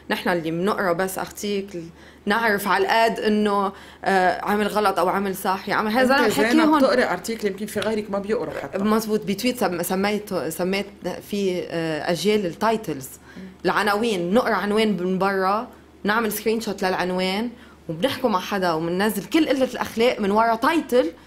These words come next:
Speaker 1: article، بعد ما شفنا حتى المضمون. فهيك بلشت، بلشت أفكر عن، عن الرئيس. بعدين بس تبلشي تشوفي مثلا الوزير جبران كيف بيحكي، وهون بدي أرجع على قصة إذا في ح-، قلتي له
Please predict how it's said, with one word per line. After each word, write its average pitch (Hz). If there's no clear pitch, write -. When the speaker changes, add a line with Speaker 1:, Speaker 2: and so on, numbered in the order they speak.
Speaker 1:
article، 180
بعد 226
ما 254
شفنا 262
حتى 233
المضمون. 190
فهيك 208
بلشت، 170
بلشت 185
أفكر 143
عن، 127
عن 160
الرئيس. 190
بعدين 226
بس 277
تبلشي 233
تشوفي 254
مثلا 196
الوزير 202
جبران 202
كيف 208
بيحكي، 190
وهون 233
بدي 180
أرجع 185
على 147
قصة 175
إذا 147
في 143
ح-، -
قلتي 160
له 139